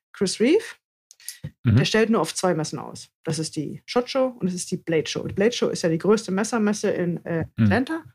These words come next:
Speaker 1: Das sind die beiden Messe. Und auf der Blade Show, äh, letzten Jahr war so viel los bei Chris Reeve, dass ich, wenn ich da ankomme mit meinem, „Hör mal, ich hab hier ein Problem mit dem Messer“ oder „Hör mal, kannst du mir mal hier den Service machen?“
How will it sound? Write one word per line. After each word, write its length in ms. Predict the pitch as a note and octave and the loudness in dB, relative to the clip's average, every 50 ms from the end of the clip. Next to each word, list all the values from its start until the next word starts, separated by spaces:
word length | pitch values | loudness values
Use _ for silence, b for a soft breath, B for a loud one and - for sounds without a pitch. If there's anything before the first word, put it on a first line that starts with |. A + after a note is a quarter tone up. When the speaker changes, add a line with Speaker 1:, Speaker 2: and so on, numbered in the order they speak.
| b b b b b _ _ | b b b b b _ _
Speaker 1:
Das 120 | - G3+ - | -6 0 2
sind 80 | A#3+ | 4
die 60 | G#3+ | 4
beiden 260 | F#3 F3+ E3+ F3 E3+ D#3+ | 4 4 4 4 2 0
Messe. 300 | - C#3+ - - D#3+ B B B B B B _ | -2 -4 -4 -4 -6 B B B B B B _
Und 320 | - G3+ G3+ F#3+ F#3 F3+ | 4 6 6 6 6 4
auf 80 | - - | 2 0
der 100 | - F#3+ | 0 0
Blade 320 | E3+ F#3 G#3 B3 D#4+ - | 2 2 2 2 0 0
Show, 420 | - - - E3 D#3+ F#3+ B3+ D#4 D4+ - - - | -2 -2 2 2 4 4 4 2 0 -4 -6 -2
äh, 160 | - E3 F#3 | 0 2 4
letzten 380 | F3+ F#3 F#3+ F#3+ - - G#3 | 4 2 0 0 -2 0 2
Jahr 340 | F#3 F3 F3 F#3 F#3+ - - - | 2 4 4 4 4 2 0 -2
war 280 | D#3+ F#3 F#3 F3 D#3+ | 0 2 2 2 2
so 420 | D#3 D3 D3+ D#3 D#3+ G#3 D4+ F4 B4 A#4+ - | 0 -4 -4 -2 2 2 4 4 2 0 0
viel 140 | - G#3 | 0 2
los 340 | E3+ F3 E3+ F3 F3 E3+ - - | 2 4 4 4 2 2 -2 -2
bei 280 | - F3+ E3+ D#3+ D#3+ | 0 2 2 2 2
Chris 280 | D#3+ - F#3+ F3+ - - | 2 0 -2 -2 0 2
Reeve, 180 | F#3 G#3+ A3+ | 2 2 2
dass 180 | - G#3 F#3 - | 2 0 0 2
ich, 220 | - C4 B3 - | 0 0 2 2
wenn 80 | G#3 F#3+ | 2 2
ich 80 | G3 F3+ | 2 2
da 100 | A3 E3+ | 2 2
ankomme 340 | - G3 A#3+ B3 - B3 A3+ | 2 0 0 2 2 2 4
mit 100 | A3+ G#3+ | 4 2
meinem, 160 | G#3+ G#3 G#3 | 2 2 2
„Hör 80 | A3+ B3 | 4 2
mal, 80 | B3 A3+ | 2 2
ich 100 | - - | 0 0
hab 100 | A3+ - | 0 2
hier 100 | A#3+ G#3 | 4 4
ein 80 | F#3+ | 2
Problem 260 | G3 F#3 G#3 A3 A3+ | 2 2 2 4 4
mit 140 | A3 G3+ - | 2 0 0
dem 60 | G3 | 0
Messer“ 380 | G3 G#3+ B3+ B3+ - C#4+ B3 F#3+ | 0 0 0 2 2 4 4 4
oder 140 | F#3 F#3+ G3+ | 4 4 4
„Hör 100 | G#3 B3+ | 4 4
mal, 140 | B3 A#3 A#3 | 4 2 2
kannst 220 | - A3 A3 G#3+ | 0 -2 -2 0
du 60 | A3 | 2
mir 60 | G3+ | 2
mal 60 | G3 G3+ | 4 4
hier 100 | G3 G3+ | 4 4
den 120 | F#3 F3 | 4 2
Service 480 | E3 - A3 G#3+ A#3+ A#3+ B3+ B3+ B3+ - | 2 2 2 2 4 4 2 0 0 -2
machen?“ 220 | C4+ C4+ C4 G4+ | -4 -2 -2 -4